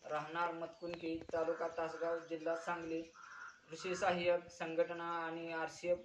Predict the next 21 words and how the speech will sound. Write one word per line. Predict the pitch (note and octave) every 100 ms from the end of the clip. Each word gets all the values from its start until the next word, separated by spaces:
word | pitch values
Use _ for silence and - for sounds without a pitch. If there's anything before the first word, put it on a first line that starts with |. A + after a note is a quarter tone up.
| -
कंपनी | E3+ E3 E3+ E3 D#3+ - D#3+
यांच्या | E3 D#3 F3 E3+
संयुक्त | - D#3+ F3+ -
विद्यमाने | F#3 F3+ E3+ E3+ E3 D#3+ D3+ - - _ - _ -
बीज | D#3 F#3
प्रक्रिया | G#3 F#3+ F3+ F3+ F3+ E3+
स्पर्धा | - F3+ D#3+ E3
आयोजित | D#3+ D#3 E3 F3+ -
केली | F3 E3+
आहे. | D3+ D3+ D#3 - -
त्या | E3
स्पर्धेत | E3+ - D#3+ E3+ F3
मी | E3+
भाग | D#3+ D#3 D3+
घेतला | D#3+ D#3+ D#3+
आहे. | C#3 C3+ C#3 - _ _ _ _ _ -
तरी | F3 F#3
मी | G3
आपणास | F#3 F3+ F#3 F#3+ F#3 F3+
भुईमुग | E3 E3 E3+ G3 F#3+
बियाण्यासाठी | F#3+ F#3 F3+ F3 E3+ E3 D#3+